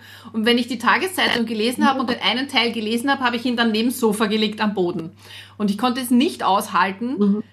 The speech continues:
Speaker 1: dass das da liegt. Ich bin aufgestanden <laughs> zum Altpapier, hab's weggeworfen und dann habe ich den nächsten Teil gelesen. Und dann habe ich gedacht, das ist ja jetzt schon fast zwanghaft. <laughs>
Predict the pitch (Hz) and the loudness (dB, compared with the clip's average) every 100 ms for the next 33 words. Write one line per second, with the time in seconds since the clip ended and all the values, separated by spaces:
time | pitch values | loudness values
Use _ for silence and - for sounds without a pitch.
0 | _ - 233 247 240 226 220 240 370 - | _ -4 -2 -2 0 2 2 2 -2 -6
1 | 226 - 202 190 - 359 254 480 392 - | -12 -6 -2 0 0 0 4 4 2 -2
2 | 427 - 370 - 392 349 370 339 349 - | 0 2 4 2 -2 0 4 4 2 -4
3 | - 294 247 214 269 370 359 269 240 254 | 0 2 0 0 0 0 -2 0 4 4
4 | - 359 285 240 269 330 285 294 254 269 | 4 -2 -6 0 2 2 0 -2 -2 -4
5 | - 254 208 226 208 185 202 202 202 240 | -6 -2 0 2 0 -2 -2 -4 -4 -2
6 | 254 285 - - - 240 339 427 349 349 | -2 -4 -6 -12 -8 -6 -4 0 0 0
7 | 359 294 349 - - 226 202 208 220 185 | -2 2 0 0 -6 -2 0 0 0 -2
8 | - - | -4 -10